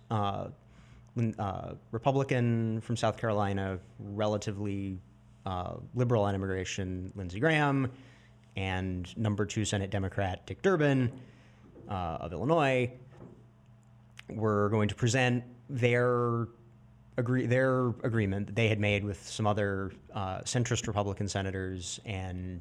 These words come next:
Democrats. And the president called in two of the leading restrictionists, uh, Tom Cotton of Arkansas and David Perdue of Georgia, uh, who have authored a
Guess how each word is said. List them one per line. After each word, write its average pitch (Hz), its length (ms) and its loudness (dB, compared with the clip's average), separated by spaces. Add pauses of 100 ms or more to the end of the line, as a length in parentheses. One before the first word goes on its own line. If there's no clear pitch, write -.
(120)
Democrats. 90 500 -6 (1120)
And 98 760 0
the 110 60 -12
president 156 560 0
called 117 240 2
in 104 280 2
two 113 440 0
of 98 280 -4
the 95 480 -6
leading 101 400 -4
restrictionists, - 1080 -2 (340)
uh, 92 320 -4
Tom 113 200 0
Cotton 104 240 0
of 101 60 -2
Arkansas 117 720 4 (120)
and 98 160 -2
David 95 220 -4
Perdue 95 300 -6
of 95 80 -6
Georgia, 139 400 0 (840)
uh, 90 140 -2
who 104 80 -4
have 95 100 0
authored 95 540 0
a 92 460 -6